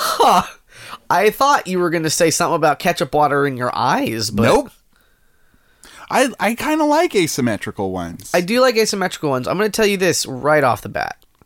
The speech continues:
Speaker 1: I blink way more often than I enjoy ketchup.
Speaker 2: True.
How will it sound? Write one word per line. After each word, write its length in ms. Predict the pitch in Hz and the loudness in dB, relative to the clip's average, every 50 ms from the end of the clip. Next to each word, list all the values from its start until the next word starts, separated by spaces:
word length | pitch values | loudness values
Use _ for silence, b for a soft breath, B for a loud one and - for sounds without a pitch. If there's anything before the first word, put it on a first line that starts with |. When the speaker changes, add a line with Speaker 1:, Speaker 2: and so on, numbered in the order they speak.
| _ _ _ _ _ _ _ _ _ _ _ - | _ _ _ _ _ _ _ _ _ _ _ -6
Speaker 1:
I 60 | - | -4
blink 540 | 139 127 147 160 180 175 143 - - - - _ _ _ _ _ _ _ _ - _ _ _ _ _ - | -4 -2 0 0 0 0 -2 -4 -10 -18 -20 _ _ _ _ _ _ _ _ -20 _ _ _ _ _ -2
way 160 | 135 151 180 | 0 0 2
more 200 | 180 180 170 160 | 2 2 2 4
often 300 | 156 165 151 - 139 120 | 4 2 2 0 -6 -6
than 100 | 113 110 | -6 -4
I 100 | 110 107 - | -4 -6 -6
enjoy 380 | - 104 113 107 117 117 117 | -6 -8 -8 -4 -4 -4 -4
ketchup. 480 | 104 - 117 104 - - - - - - | -4 -4 -6 -6 -6 -8 -12 -14 -14 -14
Speaker 2:
True. 460 | - - - 92 87 90 98 131 165 | -14 -12 -10 -8 -8 -6 -8 -8 -10